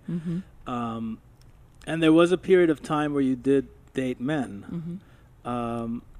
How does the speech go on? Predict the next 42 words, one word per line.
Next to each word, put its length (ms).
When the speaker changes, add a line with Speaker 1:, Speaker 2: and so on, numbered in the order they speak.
Speaker 2:
were 140
you 320
still 680
in 240
doubt 400
about 240
yourself? 440
Like, 140
why, 340
why 480
go 400
through 420
that? 340
Was 280
it 120
just 220
for 140
the 160
outside 480
appearance? 680
Um, 580
and 220
did 140
it 100
happen 600
after 400
you 360
had 240
gained 260
success? 680
And 200
then 260
what 320
was, 600
I'm 80
not 140
gonna 120
say 220
motive, 500
but 120
what 200
was, 300